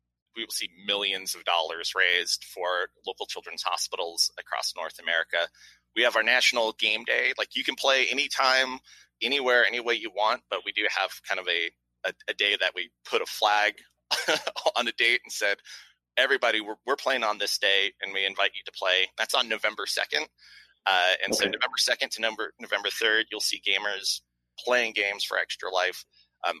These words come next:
Speaker 1: all weekend long. Uh, and that is, you know, that is a great, that is a great pl-, great time and a great place to get started. Still plenty of time to sign up, um, and, and kinda learn more about what Extra Life is and how, how you can get involved. So, uh,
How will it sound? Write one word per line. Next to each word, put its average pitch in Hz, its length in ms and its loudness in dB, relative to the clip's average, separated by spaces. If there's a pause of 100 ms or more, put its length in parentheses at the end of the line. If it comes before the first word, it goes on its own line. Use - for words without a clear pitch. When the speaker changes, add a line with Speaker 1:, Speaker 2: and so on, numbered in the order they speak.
Speaker 1:
all 107 260 4
weekend 98 340 -2
long. 90 360 0 (540)
Uh, 85 180 2 (120)
and 92 120 2 (160)
that 110 200 4
is, - 400 4
you - 100 -20
know, 92 100 -4
that 104 160 4
is 101 140 0
a 90 40 -12
great, 98 260 -2 (260)
that 143 100 6
is 135 100 0
a - 60 -8
great 104 260 -2 (120)
pl-, - 120 -18 (300)
great 117 160 -4
time 98 340 2
and 85 80 -4
a 87 40 -10
great 98 220 -2
place 95 340 -2
to 82 80 -14
get 82 120 -14
started. 90 440 0 (480)
Still - 200 -2
plenty 123 320 2
of 92 60 -2
time 104 260 0
to 90 80 -2
sign 98 320 2
up, 98 160 0 (320)
um, 90 240 -4 (160)
and, 92 100 -14
and 80 120 -14
kinda 92 280 0
learn 107 200 -2
more 104 300 0
about 92 340 0 (680)
what 101 140 2
Extra 107 260 0
Life 95 260 0
is 90 180 -2
and 82 80 -10
how, 92 280 0
how - 160 -4
you 90 200 -2
can 90 120 -18
get 90 140 -10
involved. 87 460 -6
So, - 280 -4 (600)
uh, 92 180 4